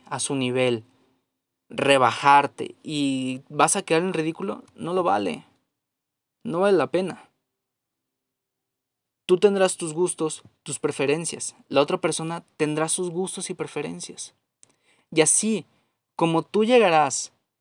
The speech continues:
a respetar las suyas porque tienes la suficiente madurez mental para saber que no todos somos iguales y que podemos ser diferentes, pero exactamente de la misma especie, esa persona deberá entenderlo.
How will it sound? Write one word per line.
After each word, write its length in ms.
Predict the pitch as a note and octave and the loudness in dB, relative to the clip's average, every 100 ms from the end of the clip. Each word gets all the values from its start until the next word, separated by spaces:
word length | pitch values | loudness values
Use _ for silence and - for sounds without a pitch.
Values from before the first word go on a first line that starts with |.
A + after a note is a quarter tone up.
| _ _ _ _ _ _ | _ _ _ _ _ _
a 120 | - | 4
respetar 640 | D3 D3+ - D#3 C#3+ E3 F3+ | 4 4 0 -2 2 2 2
las 160 | F#3+ | 0
suyas 320 | - D#3+ C3+ | -4 -4 -6
porque 280 | - D3+ D#3 | -4 -2 -2
tienes 360 | - F3 G3 G3 | -4 -4 -4 -4
la 80 | E3 | -4
suficiente 560 | - - - D#3 F#3 | -6 -6 -8 -6 -8
madurez 380 | F3+ D#3 D3 D3 | -6 -4 -4 -4
mental 300 | E3 D#3+ D#3 | -8 -8 -6
para 240 | - C#3+ | -2 -2
saber 360 | C3+ D3+ D3+ D#3+ | -2 -4 -4 -4
que 100 | D#3+ | -6
no 220 | D#3 F3 | -4 -6
todos 320 | - G3 G3 | -4 -4 -2
somos 340 | F#3+ F#3 F#3+ - | -6 -6 -8 -6
iguales 600 | D3+ C#3+ C3+ - - - _ _ _ _ _ _ _ _ | -4 -4 -6 -10 -16 -18 _ _ _ _ _ _ _ _
y 220 | - D#3 | -6 -4
que 320 | C#3 C#3+ B2+ - - _ _ _ | 0 2 2 0 -20 _ _ _
podemos 420 | D3+ D3+ E3+ F#3+ F#3 | 6 6 6 0 -2
ser 300 | F3+ F3+ - _ | -2 -2 -6 _
diferentes, 1160 | D#3 D3 E3+ - D3 C3+ C3 B2+ E3+ A#3+ - - _ _ _ _ _ _ | -18 -8 -8 0 2 2 0 -4 -8 -8 -14 -18 _ _ _ _ _ _
pero 180 | - C#3 | 0 0
exactamente 800 | C3+ - D3+ D3 E3+ D#3+ D#3+ F3+ | 2 2 2 2 -4 -2 -4 2
de 80 | D#3+ | 4
la 160 | C3+ A#2+ | 4 0
misma 400 | C#3+ F3+ F3 D#3 | -2 -4 -6 -8
especie, 520 | - C#3 C#3 - B3+ _ _ _ _ _ _ _ _ _ _ _ _ _ _ - | -6 -6 -6 -8 -12 _ _ _ _ _ _ _ _ _ _ _ _ _ _ -6
esa 220 | D3+ F#3+ | -4 -2
persona 360 | F#3 D3+ E3 E3+ | -4 -6 -6 -2
deberá 220 | D3 - | -2 -2
entenderlo. 460 | - D3 D#3+ E3 | -6 -8 -8 -10